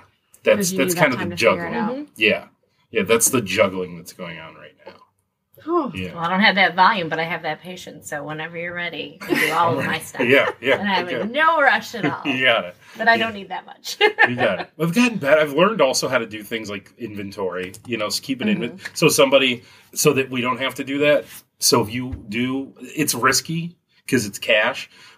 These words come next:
Speaker 1: But let's say you say, "Oh, we want you to make our sauce," right? And, and you, you say, "I want ten buckets of sauce." We'll make twenty so
Speaker 3: Mm-hmm.
Speaker 1: that next time you need ten, it's ready. And
Speaker 3: Right.
Speaker 1: so we always stay ahead. That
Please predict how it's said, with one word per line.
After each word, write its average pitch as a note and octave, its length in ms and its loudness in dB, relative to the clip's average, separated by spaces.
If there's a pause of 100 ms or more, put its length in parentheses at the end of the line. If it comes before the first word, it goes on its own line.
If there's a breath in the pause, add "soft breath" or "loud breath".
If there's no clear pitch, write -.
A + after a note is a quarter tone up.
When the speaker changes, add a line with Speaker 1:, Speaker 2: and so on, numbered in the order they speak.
Speaker 1:
But C#3+ 120 4
let's C3+ 180 4
say B2 280 6
you A2+ 260 -4
say, C3 120 0
"Oh, D#3+ 120 6
we C#3+ 120 2
want B2 240 -4
you B2 60 -2
to A2 80 -8
make G#2+ 220 -4
our G#2+ 100 2
sauce," - 380 -10
right? A2+ 200 6 (220 loud breath)
And, A#2+ 240 2
and A#2 260 -2
you, A2+ 260 -10
you G2+ 180 -12
say, A2 160 2
"I A2 40 10
want A2 240 0
ten A#2+ 460 2
buckets F#2+ 540 0
of F#2 100 -6
sauce." - 400 -8 (220 loud breath)
We'll D3 100 4
make C3 140 4
twenty - 400 -8 (120)
so G#3+ 180 4
Speaker 3:
Mm-hmm. G#2+ 80 4
Speaker 1:
that G2+ 100 -2
next A2 220 -4
time G#2+ 140 -2
you G2+ 60 -2
need G2 180 -4
ten, G#2+ 380 -2
it's G2 160 -12
ready. F#2+ 380 -4
And F3 80 -8
Speaker 3:
Right. G2 260 -4
Speaker 1:
so A#2+ 100 -2
we A2 120 2
always G#2 220 6
stay F#2+ 180 -4
ahead. G2 340 -4 (600 loud breath)
That C3 300 4